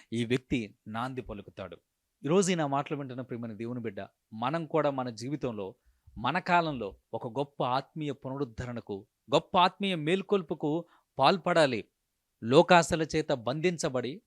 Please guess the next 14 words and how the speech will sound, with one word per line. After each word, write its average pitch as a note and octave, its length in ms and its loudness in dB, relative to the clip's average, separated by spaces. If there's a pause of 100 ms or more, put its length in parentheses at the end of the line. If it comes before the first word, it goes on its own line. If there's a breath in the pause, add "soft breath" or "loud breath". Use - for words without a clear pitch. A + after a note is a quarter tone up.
(240 soft breath)
వ్యర్థమైన E3 580 2
వాటిని D#3+ 400 2
లోకంలో D#3 500 2
అనుసరిస్తున్న D3 640 -2
ప్రతి D3 360 2
ఒక్క D3+ 160 4
వ్యక్తిని D#3 560 0
కూడా B2 380 0 (680)
యేసుక్రీస్తు E3 760 2
వైపుకు D#3+ 560 2
మళ్ళించి, B2+ 760 -2 (220)
ఆయనను C3 280 0
పరిచయం F3+ 480 0
చేసి, C3 340 -2